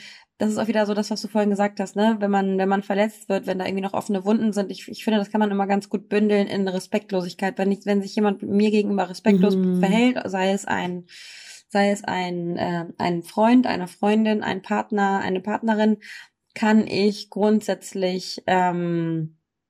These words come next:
Speaker 1: schwer mit diesem Menschen oder mit dieser Seele einfach weiterhin befreundet sein, weil wenn jemand mich verletzt und vielleicht dann auch noch absichtlich verletzt oder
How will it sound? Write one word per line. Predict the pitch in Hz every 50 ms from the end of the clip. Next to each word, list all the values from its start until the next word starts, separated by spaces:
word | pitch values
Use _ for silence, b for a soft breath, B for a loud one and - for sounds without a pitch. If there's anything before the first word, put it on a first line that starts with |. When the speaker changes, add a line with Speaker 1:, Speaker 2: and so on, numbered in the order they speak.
| _ _ _ _ _ _ _ _ _ _ _ _ _ _ _ _
Speaker 1:
schwer | - - - - - - - 185 175 190 190 190 196 202 214
mit | 214 214 208 208
diesem | 208 196 180 196 196 196 196 196 -
Menschen | 202 196 202 214 247 269 269 - - 220 202
oder | 185 185 196
mit | 190 190 180
dieser | 196 185 190 190 185
Seele | 160 175 202 226 247 233
einfach | - 190 196 185 202 180 -
weiterhin | 196 190 196 202 196 190
befreundet | 180 - - - 220 240 247 233 233 -
sein, | 196 190 190 202 214 208 196
weil | 202 196 202 202 208 208 196
wenn | 196 196 196 196
jemand | 202 208 208 208 185
mich | 185 196 - -
verletzt | - 190 190 208 254 339 - - - - -
und | - - -
vielleicht | - 202 196 196 -
dann | 196 190
auch | 185 185
noch | 196 -
absichtlich | - - - - 254 220 - 226 214 208 -
verletzt | - 214 196 202 214 233 226 - - - -
oder | - 196 185 190 185 180 175 180 180